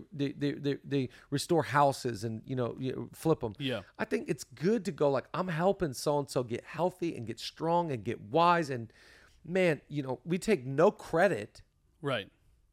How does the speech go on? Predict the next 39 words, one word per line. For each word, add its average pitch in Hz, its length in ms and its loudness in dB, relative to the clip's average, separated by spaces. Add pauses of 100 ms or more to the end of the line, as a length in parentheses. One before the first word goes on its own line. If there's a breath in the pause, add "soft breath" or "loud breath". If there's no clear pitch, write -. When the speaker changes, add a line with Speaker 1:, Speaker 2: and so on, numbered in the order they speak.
(180)
Speaker 1:
We 156 60 -6
can't 226 180 2
take 190 140 2
the 143 80 -4
credit 170 320 2
for 139 80 -2
people's 143 300 -2
decisions. 117 520 -4
Speaker 2:
Yeah, 156 80 -2
for 143 140 -6
what 139 260 -4
they, 127 280 -6 (120)
<laughs> - 120 -10
yeah, 156 100 0 (100)
decide 117 260 -10
to 107 80 -10
do. 104 160 -14
Speaker 1:
But - 100 0
I 214 80 4
think 208 260 -2
we, 190 240 0
we 180 140 0
take 180 420 -2
great 170 360 2 (340)
pride 175 440 0
in 165 120 2
the 135 80 0
partnership, - 840 -2 (400 soft breath)
Speaker 2:
Mm. 156 60 -4
Speaker 1:
great, 175 340 0
great 185 220 2
pride 175 280 6
in 139 220 0
them 156 400 6
and 107 120 -4
who 156 120 -2
they 156 180 6
Speaker 2:
Right. 202 80 6
Speaker 1:
are. 214 400 6